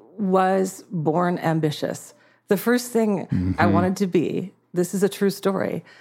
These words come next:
Speaker 1: was the first female president of the United States.
Speaker 2: Wow.
Speaker 1: Did you, did I ever tell you that?
Speaker 2: You did not tell me that.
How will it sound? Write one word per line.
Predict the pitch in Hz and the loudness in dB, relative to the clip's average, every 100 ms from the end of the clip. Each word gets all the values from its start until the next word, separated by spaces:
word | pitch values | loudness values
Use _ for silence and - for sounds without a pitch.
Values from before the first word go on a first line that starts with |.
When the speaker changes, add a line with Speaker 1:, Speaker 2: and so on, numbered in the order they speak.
| - - | -20 -4
Speaker 1:
was | 170 175 175 - - - | 0 0 0 -8 -16 -4
the | 196 | -2
first | 196 185 180 - | 0 0 -2 -2
female | 185 180 | 0 0
president | 175 156 160 170 | 0 -2 0 0
of | 160 | 0
the | 160 | 0
United | 165 160 160 | 0 0 -2
States. | - 233 233 - - - | -4 -6 -6 -10 -10 0
Speaker 2:
Wow. | 95 85 78 76 73 - | 2 4 2 0 -2 -4
Speaker 1:
Did | 226 202 | -2 0
you, | 233 | 0
did | 202 | 2
I | 220 | 0
ever | 277 | 0
tell | 294 269 | 0 2
you | 302 | 2
that? | 320 359 285 | 2 0 0
Speaker 2:
You | 113 113 | 0 2
did | 110 110 101 | 2 0 2
not | 101 98 - | 2 0 -2
tell | 104 87 | -2 -2
me | 90 | -2
that. | 80 76 | -4 -8